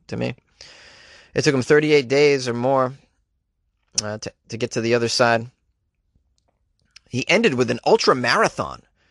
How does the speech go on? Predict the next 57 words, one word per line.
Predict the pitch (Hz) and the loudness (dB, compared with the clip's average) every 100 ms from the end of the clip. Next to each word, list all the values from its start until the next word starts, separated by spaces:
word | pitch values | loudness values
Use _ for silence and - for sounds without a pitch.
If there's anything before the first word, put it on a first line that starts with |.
| _ _ _ | _ _ _
thirty-two | _ - 185 143 180 | _ -8 -8 -6 -4
and | 160 | -2
a | |
half | 139 147 - | 0 -2 0
hour | 135 135 - | 2 2 2
ultra | 139 - 143 | -2 0 -2
marathon | 123 139 151 - 135 | 0 0 0 -2 -6
finish | - 151 123 - | -6 -10 -10 -10
to | 113 | -12
the | 113 - | -12 -2
edge | 139 160 139 | 0 0 -2
of | 107 | -2
the | 107 | -6
Ross | 120 135 143 - - | 0 2 2 -2 -4
Ice | 117 - | -6 -6
Shelf. | - - - 60 - - _ - - _ _ _ _ _ _ _ _ | -6 -6 -8 -10 -18 -20 _ -20 -20 _ _ _ _ _ _ _ _
The | 127 | -6
first | - 190 - | 2 2 2
thing | 190 | 2
he | 175 | 2
did | 156 185 | 4 4
when | 196 165 | 4 2
he | |
got | 170 175 | 2 0
to | 170 | 0
the | 170 | 0
edge | 165 190 175 | 2 2 0
was | 143 127 | -4 -4
not | 135 165 | -4 -4
find | - 123 117 | -4 -8 -6
a | 110 | -10
f-, | |
fresh | - - - - 110 - | -16 -20 -18 -10 -10 -8
pair | 113 | -10
of | - | -10
pants. | 139 117 127 - | -12 -12 -12 -14
Instead, | 101 - 127 | -12 -4 -4
he | 117 | -4
celebrated | - 123 127 123 127 117 | -4 -2 -2 0 -2 -2
the | 110 | -4
success | - 101 - 127 - | -6 -6 -2 -2 -2
with | 107 - | -6 -6
tears, | - 120 107 101 107 - - | -4 -2 -2 -4 -10 -16 -6
a | |
smile, | 123 - 123 113 107 104 | -4 0 2 2 0 -4
and | 117 | -6
a | 117 | -6
call | - 147 147 | 0 4 4
home | 151 151 151 | 2 -4 -4
to | 139 | -6
his | 139 | -6
wife | 120 127 127 | 0 0 0
to | 123 | -10
say, | - 127 | -6 -4
"We | 120 139 | -4 -6
did | 123 131 92 | -6 -10 -12
it. | - | -16